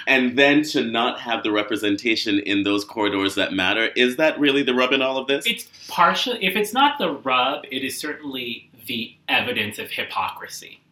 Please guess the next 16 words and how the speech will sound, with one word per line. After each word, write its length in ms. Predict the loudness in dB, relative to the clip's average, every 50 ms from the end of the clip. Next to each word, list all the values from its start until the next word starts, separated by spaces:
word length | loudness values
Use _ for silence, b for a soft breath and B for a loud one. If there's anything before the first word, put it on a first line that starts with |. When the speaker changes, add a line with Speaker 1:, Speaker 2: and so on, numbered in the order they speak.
| _ B B B B B
Speaker 1:
Okay. 200 | 2 2 4 6
Speaker 2:
Because 200 | 6 4 4 4
it 80 | 2
would 160 | 2 0 -2 0
be 220 | -2 -2 -2 -4 -4
one 280 | -2 -2 -2 -2 -2 -4 -6
thing 420 | -8 -6 -6 -6 -6 -6 -8 -10 -12 _ -4
if 340 | -2 -2 -2 -4 -6 -10 -18 _ _ _ _ _ _ _ -20 -16 -14 -10 -6
Blackness 1000 | -2 2 4 4 4 4 2 -2 -8 -6 -4 -4 -4 -6 -8 -10 -12 -12 -14 -14 _ _ _ _ _ _ _ _ _ _ 0
in 420 | 2 2 2 0 -4 -8 -10 -12 -14
the 540 | -8 -4 -2 -2 0 0 -2 -2 -4 -8 -12 _ -10
commercial 800 | -8 -4 -4 -4 -4 -4 -4 -4 -4 -2 -2 -2 -2 -4 -4 -6
media 420 | -6 -6 -6 -6 -6 -6 -6 -6
space 520 | -8 -8 -8 -8 -6 -6 -8 -8 -10 -12 _ -4
was 180 | -4 -2 -2 -2
marginal, 640 | 0 0 2 0 0 -2 -4 -6 -8 -14 -18 -20